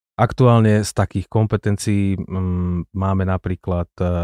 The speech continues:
na starosti matriku, e, register obyvateľov, e, máme na starosti štátny fond rozvoja bývania, máme na starosti tak-, taktiež, e, veľa kompetencií, e, z oblasti sociálnych služieb,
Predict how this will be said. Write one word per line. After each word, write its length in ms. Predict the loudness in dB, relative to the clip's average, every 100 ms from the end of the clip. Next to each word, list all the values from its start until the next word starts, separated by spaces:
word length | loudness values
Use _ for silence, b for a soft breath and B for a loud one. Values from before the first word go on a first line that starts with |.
| -2 -4 -4 -4
na 160 | -6 -6
starosti 640 | -4 -4 -6 -10 -8 -8
matriku, 540 | -6 -6 -4 -4 -2 -4
e, 60 | -6 _ _ _ _ _ _ _ -6 -2 0 0
register 400 | 0 -2 0 2
obyvateľov, 680 | 2 0 0 -2 -2 -2
e, 100 | -4 -8 _ -10 -6 -4 -4
máme 300 | -4 -4 -4
na 100 | -6
starosti 560 | -6 -6 -6 -8 -8
štátny 380 | -4 -4 -2 -2
fond 180 | -2 -2
rozvoja 400 | 0 0 0 0
bývania, 640 | -2 -4 -4 -4 -6 -8 -12 _ _ _ _ -4
máme 260 | -2 0
na 140 | -2 -4
starosti 420 | -4 -4 -6 -10
tak-, 220 | -10 -12 _
taktiež, 560 | -6 -6 -6 -6 -6 -6
e, 60 | -2 -2 -2
veľa 560 | -4 0 2 2 0 -2
kompetencií, 1040 | -4 -4 -2 -2 -2 -4 -4 -4 -4 -6
e, 80 | -8
z 300 | -8 -6 -6
oblasti 640 | -4 -4 -2 0 -2 -6 -8
sociálnych 560 | -6 -6 -2 0 0
služieb, 480 | -2 -2 0 0 -2